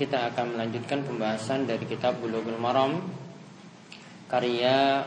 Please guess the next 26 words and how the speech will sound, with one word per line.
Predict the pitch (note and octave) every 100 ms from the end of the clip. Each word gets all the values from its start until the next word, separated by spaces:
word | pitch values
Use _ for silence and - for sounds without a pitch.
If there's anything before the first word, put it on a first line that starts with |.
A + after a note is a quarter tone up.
| C3+
ulama | A#2+ A#2+ A#2+ A#2
besar | A2+ A#2+ A#2
kita, | C3 C3
yaitu | A#2 A2 A2
Ibnu | C3 - A2+ A2
Hajar | A2+ A#2+ G2+
Al-Asqalani. | A2 - - A#2 G#2+ G#2 A#2+ E3+ -
Kita | A#2 A2 A2+
masih | G#2+ G#2+ A2+ - C3
mengkaji | B2 A#2 A2+ G#2+ G#2+ B2+ C3+ C#3 C3
Kitabul | B2+ - C#3 C3 A#2 A2+
Jami', | C3 B2 A2+ G2 - - - - - - -
yaitu | A#2+ A#2 C3+ C#3+ D3+ D#3 D3+ -
kitab | B2 B2 - -
pelengkap | A#2+ A#2 A2 C3 - - - - - - -
yang | B2+ A#2+
di | A#2+
dalam | A#2+ C3 C3+ A#2+
berisi | A#2 A#2 B2+
adab-adab, | A2+ A#2 A2 A2 A#2 C3 C#3+ C#3+ - - - - - - -
ya, | A#2 A#2 A#2
berisi | A#2 - A#2 - C3+ C3 C3 C3 C3
motivasi-motivasi | - A#2 A#2+ A2 B2 - A#2 A2+ A2+ A#2+ A#2+ -
dalam | A2+ G#2+ G#2 A2
hidup. | A2 C#3+ F#3+ - - - - - - - - -
Ya, | - A2 A2+